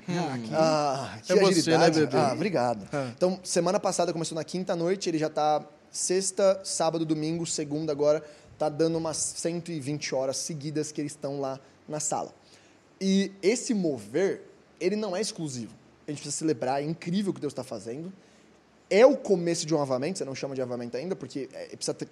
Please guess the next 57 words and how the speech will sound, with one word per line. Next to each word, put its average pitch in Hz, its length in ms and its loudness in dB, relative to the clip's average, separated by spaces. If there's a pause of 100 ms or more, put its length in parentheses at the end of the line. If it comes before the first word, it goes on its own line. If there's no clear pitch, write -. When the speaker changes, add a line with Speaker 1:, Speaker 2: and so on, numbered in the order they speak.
(160)
Speaker 3:
culminar 151 300 -2
em 139 60 -6
transformação 135 560 -8
social. 147 500 -2 (220)
Speaker 1:
Com 127 100 -2
Speaker 3:
Então, 135 40 -2
isso 185 160 0
não 214 80 4
é - 40 4
Speaker 1:
certeza. 226 160 4
Speaker 3:
diminuir. 220 260 4 (220)
É - 80 2
um 170 40 6
Speaker 1:
Uhum. 185 80 4
Speaker 3:
mover 175 260 8
genuíno, 202 480 4
Deus 170 160 2
tá 196 80 -6
fazendo 180 220 -6
alguma 202 200 2
coisa, 180 480 4 (260)
e 165 60 -4
aquilo 190 240 2
ali 202 160 6
tem 202 160 -2
todas 311 300 -2
as 240 120 6
marcas 196 300 -2
de 196 60 0
um 214 80 6
avamento 175 320 4
de 170 80 -4
verdade. 175 400 0 (260)
O 147 80 -14
que 196 60 0
a 202 40 4
gente 202 60 -8
precisa 208 180 -4
esperar 175 220 2
agora 170 400 0
é 131 120 -2
a, 135 100 -4 (120)
os - 240 -8
frutos 226 440 2
de 185 100 0
transformação 208 1040 2
que 185 60 -10
isso 185 80 -10
vai 170 100 2
gerar. 175 280 -2 (380)
Então, 147 140 -8
quando 175 120 0
a 196 40 2
gente 196 160 -2
fala 170 180 4
do 156 120 2
avamento, 147 500 -2